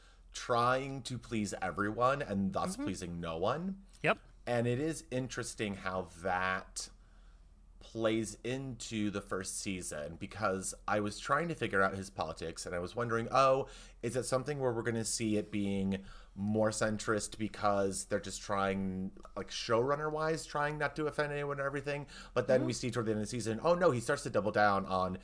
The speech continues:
Speaker 1: making actual decisions and
Speaker 2: Mm-hmm.
Speaker 1: committing to different projects and things like that, which is like, oh,
Speaker 2: Yeah.
Speaker 1: great, okay. Um, I think he's definitely, I love his sense of humor.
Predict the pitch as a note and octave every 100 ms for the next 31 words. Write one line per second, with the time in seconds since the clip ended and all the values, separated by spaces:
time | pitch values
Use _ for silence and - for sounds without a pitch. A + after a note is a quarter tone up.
0 | - - A2 G#2 F#2 F#2+ F#2+ - F#2+ E2+
1 | - D2+ B1 - - - A#2 G#2+ A#2+ B2
2 | A2 G#2+ - G2 F2+ F2 E2 - - A#2
3 | G2 F2+ F2 - E2+ E2 D2 - D#2 D#2
4 | G#2 A#2 D#3 G3+ - E3+ C3+ - - D2+
5 | - - - - - C#3 A#2 G2+ - C3+
6 | D3+ B2 B2 A#2+ A2 A#2+ G#2+ G2+ - -
7 | - - A2+ B2 D3 B2+ A2 G2+ - E2+
8 | F2 F2